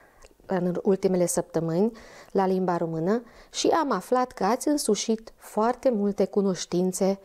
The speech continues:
frumoase și interesante despre primăvară, despre păsările călătoare care asosesc la noi,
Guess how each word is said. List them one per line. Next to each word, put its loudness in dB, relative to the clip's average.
frumoase 0
și -6
interesante 0
despre 0
primăvară, 2
despre 2
păsările 2
călătoare -2
care -4
asosesc -4
la -6
noi, 0